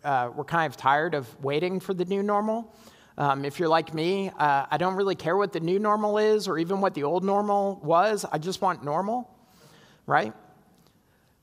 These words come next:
Well, uh, the fruit of the Spirit is the normal. You see, for the Christian life, that is what the normal is. It's not the old normal. It's not the new normal. It just is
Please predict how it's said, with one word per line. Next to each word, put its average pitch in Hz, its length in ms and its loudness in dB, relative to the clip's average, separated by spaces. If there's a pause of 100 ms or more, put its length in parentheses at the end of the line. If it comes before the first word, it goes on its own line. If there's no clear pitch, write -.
(440)
Well, 190 540 2
uh, 160 280 2
the 165 160 -4
fruit 269 180 -2
of 247 80 -4
the 240 80 -2
Spirit 196 440 2 (120)
is 170 420 0 (100)
the 156 240 0
normal. 135 540 -4 (920)
You 165 100 -4
see, 208 180 2
for 214 140 2
the 196 100 2
Christian 233 460 0
life, 160 320 0 (540)
that 175 260 6
is 208 240 0
what 143 140 -4
the 135 80 -6
normal 123 420 -6
is. - 320 -12 (460)
It's 147 100 -4
not 170 220 4
the 233 80 4
old 196 180 4
normal. 180 400 -2 (320)
It's 151 160 -2
not 160 220 2
the 208 80 2
new 196 180 0
normal. 156 640 -2
It 156 120 0
just 180 300 -2
is 190 320 0